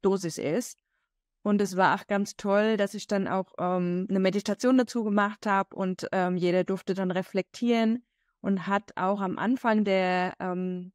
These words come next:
des Retreats quasi, warum er sich das heute gönnt, warum er da ist. Also quasi eine Inter-, Intention setzen, was möchte ich heute eigentlich, warum bin ich da? Und manchmal geht man ja einfach irgendwo nur hin,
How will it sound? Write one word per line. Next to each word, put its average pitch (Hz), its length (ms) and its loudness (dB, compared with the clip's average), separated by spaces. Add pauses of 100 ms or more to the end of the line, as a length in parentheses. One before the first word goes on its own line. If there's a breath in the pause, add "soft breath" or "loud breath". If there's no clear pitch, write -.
(120)
des - 220 -8
Retreats 254 680 -2
quasi, 208 800 0 (1500)
warum 202 540 2
er 220 520 2 (140)
sich - 320 -4
das 214 280 -4
heute 208 320 0
gönnt, 226 300 2
warum 190 280 0
er 190 120 2
da 196 300 2
ist. 165 220 -6
Also 190 200 -4
quasi 190 280 -2
eine 185 120 -2
Inter-, 202 360 -4 (100)
Intention 208 800 0
setzen, 220 560 0 (760)
was 190 240 0
möchte 226 380 0
ich - 200 -4
heute 170 260 -4
eigentlich, 170 340 -6
warum 185 240 0
bin 196 140 -2
ich 190 220 -6
da? 190 280 2
Und 175 260 -6 (320)
manchmal 220 280 0
geht 233 160 0
man 220 140 2
ja 220 80 4
einfach 214 240 0
irgendwo 214 360 0
nur 202 160 0
hin, 247 200 2